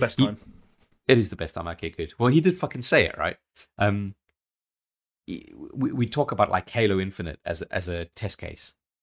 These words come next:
Speaker 2: It would be like, four K sixty was what Xbox, uh, Series X was gunning for.
Speaker 1: Yeah.
Speaker 2: And I said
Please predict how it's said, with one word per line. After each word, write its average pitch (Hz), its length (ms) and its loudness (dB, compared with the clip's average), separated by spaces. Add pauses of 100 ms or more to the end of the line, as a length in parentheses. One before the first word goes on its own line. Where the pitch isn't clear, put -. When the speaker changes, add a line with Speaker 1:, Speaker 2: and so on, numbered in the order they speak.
Speaker 2:
It 98 80 -2
would 92 80 0
be 95 80 -2
like, 85 320 2 (360)
four 127 180 8
K 107 180 0
sixty 80 540 -6 (120)
was 98 180 -2
what 90 200 -2 (640)
Xbox, - 560 -6 (120)
uh, 87 200 -2
Series 90 400 -2 (100)
X - 520 -4 (560)
was 98 180 0
gunning 92 320 0
for. - 340 -12 (260)
Speaker 1:
Yeah. 95 200 0 (260)
Speaker 2:
And 101 140 2
I 107 100 4
said 95 380 -2